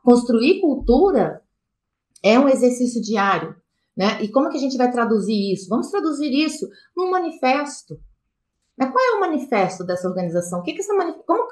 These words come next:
como que essa organização se coloca ali de alma? Eu, pessoalmente, gosto muito de manifesto, né?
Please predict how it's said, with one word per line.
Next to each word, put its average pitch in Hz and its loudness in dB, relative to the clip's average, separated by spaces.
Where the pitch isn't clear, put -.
como 453 -2
que 480 -2
essa 440 2
organização 262 2
se - -6
coloca 233 4
ali 208 4
de 202 0
alma? 165 0
Eu, 285 6
pessoalmente, 226 0
gosto 226 0
muito 214 2
de 226 2
manifesto, 185 -2
né? 180 -6